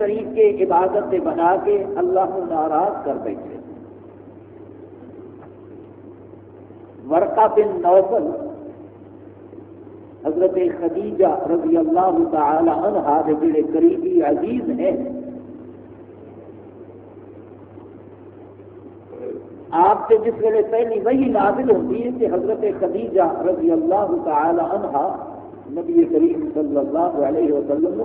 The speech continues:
انہوں نے ہی پاس لے کے جاتی ہیں، کیونکہ وہ تورات دے، انجیل دے بہت بڑے عالم سن،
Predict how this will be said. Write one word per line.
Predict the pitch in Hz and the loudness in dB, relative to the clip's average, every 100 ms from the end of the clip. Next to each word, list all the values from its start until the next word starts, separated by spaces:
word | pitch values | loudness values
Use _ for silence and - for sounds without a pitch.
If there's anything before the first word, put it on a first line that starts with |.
| - | 0
انہوں | 262 269 277 | 2 4 2
نے | 233 | 2
ہی | - | -2
پاس | 147 156 131 | 0 0 0
لے | 135 117 | -2 -2
کے | - | -2
جاتی | - - - - | -4 -6 -8 -10
ہیں، | - - - - - - - - - - - - - - - - - - - - - - - - - - - | -12 -12 -14 -16 -18 -18 -18 -18 -20 -20 -20 -20 -20 -20 -20 -20 -18 -20 -20 -20 -20 -20 -20 -20 -20 -14 4
کیونکہ | 214 240 - - | 6 6 2 6
وہ | 220 185 320 - - - - - - - - - - - - | 8 8 6 -2 -6 -10 -14 -16 -18 -20 -20 -20 -20 -20 -2
تورات | 185 175 175 185 202 - 147 | 2 4 4 4 2 -2 -2
دے، | 165 | 0
انجیل | 185 - 185 180 175 - 240 233 190 | 0 0 -2 -2 -6 -6 -6 -4 0
دے | 165 185 - | 2 2 2
بہت | 226 226 | 2 2
بڑے | - 190 226 | 2 4 4
عالم | - 180 208 247 269 - | 2 2 2 2 0 -2
سن، | - - - | -6 -6 -10